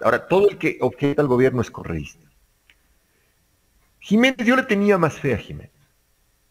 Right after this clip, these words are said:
Yo pensé que iba a hacer un mejor trabajo. Pero también entiendo que en el, en el despampado,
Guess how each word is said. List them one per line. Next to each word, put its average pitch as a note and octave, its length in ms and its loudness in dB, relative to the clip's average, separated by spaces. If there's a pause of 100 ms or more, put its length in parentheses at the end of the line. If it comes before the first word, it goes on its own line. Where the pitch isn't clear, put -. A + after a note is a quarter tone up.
(140)
Yo C4+ 120 -4
pensé G#3+ 240 -4
que - 80 -14
iba F#3+ 80 2
a - 40 0
hacer F3 160 -2
un D#3+ 60 0
mejor C#3+ 300 -4
trabajo. G2 560 -2 (1500)
Pero D#3+ 380 4
también E3+ 560 -2
entiendo F#3+ 600 0
que D3 140 -2
en C3 140 -4
el, B2+ 420 -4
en A#2+ 340 0
el A2 200 0
despampado, A2+ 800 0